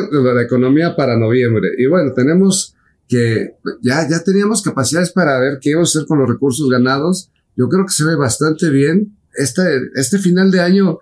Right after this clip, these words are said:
sorprende su contraste contra la primera mitad del año. Se ve bastante mejor, se ve bastante más, eh, sólido,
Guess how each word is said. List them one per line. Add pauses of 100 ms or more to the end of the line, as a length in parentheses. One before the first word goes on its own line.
(220)
sorprende
su
contraste
contra
la
primera
mitad
del
año. (360)
Se
ve
bastante
mejor,
se
ve
bastante
más,
eh, (680)
sólido,